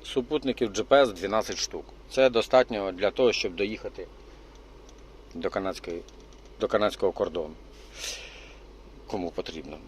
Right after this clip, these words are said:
М, меню магнітоли ми вибрали саме таке, але їх тут декілька. Тобто лаунчери можна вибирати. Ось саме головну сторінку, це і є лаунчер, його можна вибирати, їх тут декілька,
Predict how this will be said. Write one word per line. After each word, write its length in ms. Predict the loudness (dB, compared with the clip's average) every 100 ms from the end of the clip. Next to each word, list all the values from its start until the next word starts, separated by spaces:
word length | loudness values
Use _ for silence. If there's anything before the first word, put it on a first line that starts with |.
| -20 -20 -14
М, 680 | -10 -8 -6 -6 -6 2 6
меню 280 | 8 8
магнітоли 500 | 8 6 6 8 10
ми 120 | 10 12
вибрали 400 | 10 10 6 6
саме 260 | 6 6
таке, 260 | 4 4 4
але 320 | 6 6 6
їх 140 | 4
тут 240 | 2 -2 6
декілька. 500 | 8 8 4 0 0
Тобто 280 | 2 4 10
лаунчери 480 | 10 10 8 6
можна 280 | 6 4 2
вибирати. 500 | 2 4 8 8 10
Ось 200 | 8 8
саме 240 | 8 8 8
головну 360 | 8 10 8
сторінку, 460 | 8 6 6 0 0
це 200 | 4 6
і 40 |
є 140 | 8 10
лаунчер, 520 | 12 12 8 0 2
його 200 | 4 6
можна 240 | 6 4
вибирати, 560 | 2 4 4 4 2 0
їх 200 | -4 -4
тут 220 | -8 0
декілька, 560 | 2 2 0 0 -2